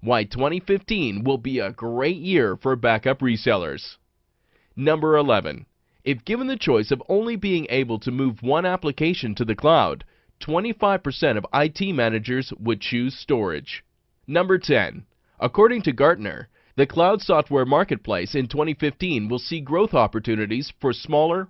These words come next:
regional, and industry-focused cloud providers to fill gaps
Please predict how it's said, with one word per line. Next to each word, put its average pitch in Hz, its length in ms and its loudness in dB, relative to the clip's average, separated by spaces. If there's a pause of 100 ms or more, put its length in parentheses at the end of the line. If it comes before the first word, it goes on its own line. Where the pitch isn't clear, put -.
regional, 123 560 -2 (180)
and 135 220 -2
industry-focused 196 880 -2
cloud 113 300 0
providers 107 600 -2 (220)
to 147 100 2
fill 202 260 6
gaps 147 540 0